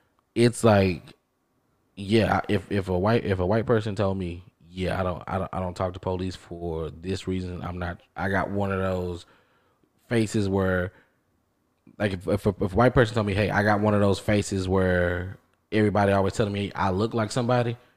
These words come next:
and they say, "I don't wanna talk to the police for that reason," I'll, I can sympathize with them because they don't wanna get caught up in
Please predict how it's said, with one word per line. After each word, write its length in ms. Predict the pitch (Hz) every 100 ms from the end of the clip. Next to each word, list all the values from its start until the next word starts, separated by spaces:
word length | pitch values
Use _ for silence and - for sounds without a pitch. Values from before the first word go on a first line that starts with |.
| _ _ -
and 160 | 104 101
they 80 |
say, 220 | 104 104 90
"I 120 | 101
don't 120 | 101
wanna 120 | 101 101
talk 180 | 104 104
to 80 |
the 60 | 95
police 320 | 117 101 110
for 160 | - 95
that 240 | 95 95
reason," 360 | 113 123 120 113 _ _ _ -
I'll, 360 | 110 113 107 - _ _ _ _ -
I 120 | 139
can 160 | - 147
sympathize 440 | 107 95 95 92
with 100 | 87
them 160 | 104 120 _ _ _ _ _ -
because 240 | 104 110
they 100 | 107
don't 120 | 110
wanna 140 | 107 98
get 220 | 101 -
caught 260 | - 113 104
up 200 | 104 104
in 280 | 101 95